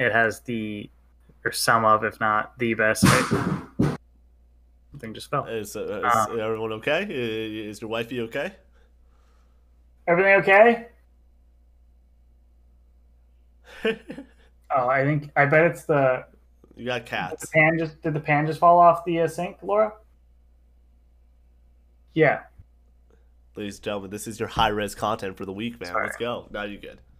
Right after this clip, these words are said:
Speaker 1: I apologize. Um, but, uh, yeah. So I think Black Ops two is the best multiplayer in, in the series, um, and it has some of the best zombies in the series as well. So, like,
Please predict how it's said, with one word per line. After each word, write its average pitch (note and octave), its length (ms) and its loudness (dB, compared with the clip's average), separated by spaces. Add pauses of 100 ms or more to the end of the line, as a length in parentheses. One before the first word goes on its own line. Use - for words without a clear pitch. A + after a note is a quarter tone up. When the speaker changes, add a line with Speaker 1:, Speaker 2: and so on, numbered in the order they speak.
(360)
Speaker 1:
I - 80 -8
apologize. - 480 -12 (120)
Um, B2 480 4 (2250)
but, C#3 340 6
uh, B2+ 320 6
yeah. C3 380 4 (540)
So C#3+ 380 4
I D3 120 6
think D3 140 4
Black C#3 200 4
Ops C3+ 120 -6
two C#3 80 -2
is A#2+ 80 -2
the B2+ 100 -2
best A#2+ 240 0
multiplayer A2+ 560 -2
in, A2+ 240 -10
in A2+ 140 -8
the G#2 80 -10
series, G#2 580 -6
um, G#2+ 480 0
and A2+ 100 -6
it A2 40 -4
has G2+ 140 -6
some A#2 140 -2
of G#2+ 40 -4
the G2+ 60 -6
best G2+ 180 -4
zombies G2+ 340 -2
in G2+ 80 -12
the F#2+ 60 -14
series G2+ 300 -10
as F#2+ 120 -16
well. G2+ 200 -6
So, G#2 200 -2
like, G2 280 -2